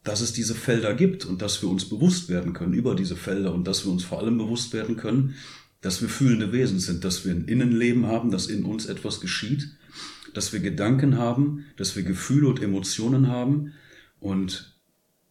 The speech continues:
dass unsere Gedanken, unsere Gefühle und Emotionen ständig versucht werden, verfälscht zu werden, dass wir ständig versucht werden, abgelenkt zu werden. Ähm, ja, und dass wir da einfach mal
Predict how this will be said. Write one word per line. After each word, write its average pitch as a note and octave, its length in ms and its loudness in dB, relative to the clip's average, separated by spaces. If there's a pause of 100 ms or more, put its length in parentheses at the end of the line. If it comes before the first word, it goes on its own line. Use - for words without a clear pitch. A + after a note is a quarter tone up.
(120)
dass F#2 160 -4
unsere F#2+ 300 -4
Gedanken, B2 560 4
unsere G2 260 -4
Gefühle A#2 380 -2
und G2+ 120 -2
Emotionen G2+ 460 -2
ständig A#2 420 -2
versucht A2 500 -6
werden, A2 220 -2
verfälscht A2 560 -6
zu E2+ 120 -6
werden, F2+ 220 -2
dass E2+ 160 -6
wir F#2 80 -6
ständig G#2 380 -4
versucht G#2 420 -10
werden, F2+ 180 0
abgelenkt A#2 560 -4
zu A#2 180 -6
werden. C3+ 500 -2 (920)
Ähm, G2+ 540 -6 (2500)
ja, A#2 140 -4
und G2 140 -2
dass G2+ 180 -4
wir A#2 40 -6
da G2+ 120 -4
einfach A2 320 -6
mal A2+ 640 -2